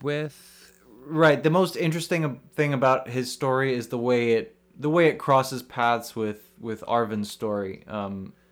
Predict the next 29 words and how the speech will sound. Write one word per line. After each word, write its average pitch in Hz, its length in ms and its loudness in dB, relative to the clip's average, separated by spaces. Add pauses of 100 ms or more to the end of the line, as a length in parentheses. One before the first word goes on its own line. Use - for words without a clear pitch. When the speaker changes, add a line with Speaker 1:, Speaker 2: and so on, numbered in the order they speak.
(240)
Speaker 1:
Yeah. 117 260 -6
Speaker 2:
uh, 101 140 -4 (120)
play, 123 220 -6 (140)
Arvin 117 340 0
played 110 240 -4
by 101 240 -2
Tom 101 300 -6
Holland. 101 340 -4 (400)
Uh, 110 160 -8
so 165 260 0
the 160 140 -2
way 190 220 6
it, 131 180 -2
the 156 60 0
way 175 120 6
it 175 80 -4
sort 180 140 -4
of 147 140 -2
dips 139 260 -2
into 139 240 -2
his 127 180 -4
story, 151 540 0
I 131 120 0
thought 131 260 0
was 127 120 -6
like, 151 120 -8
"Oh, 180 340 -2
interesting." 135 400 -8 (380)
Um, 127 480 -2